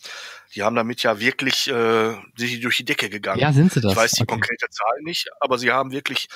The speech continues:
Speaker 1: zumindest den Jahresrekord
Speaker 2: Okay.
Speaker 1: damit aufgestellt.
Speaker 2: Ähm, ich fand ja den Münsteraner, wenn, meine Frau guckt's vor allem, ne? Ich hab jetzt mal mit, wieder mitgeguckt
Speaker 1: Ja.
Speaker 2: und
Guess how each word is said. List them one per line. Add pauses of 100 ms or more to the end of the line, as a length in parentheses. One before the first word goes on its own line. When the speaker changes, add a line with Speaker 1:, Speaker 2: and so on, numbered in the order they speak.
(280)
Speaker 1:
zumindest
den
Jahresrekord
Speaker 2:
Okay.
Speaker 1:
damit
aufgestellt.
Speaker 2:
Ähm,
ich
fand
ja
den
Münsteraner,
wenn,
meine
Frau
guckt's
vor
allem,
ne?
Ich
hab
jetzt
mal
mit,
wieder
mitgeguckt
Speaker 1:
Ja.
Speaker 2:
und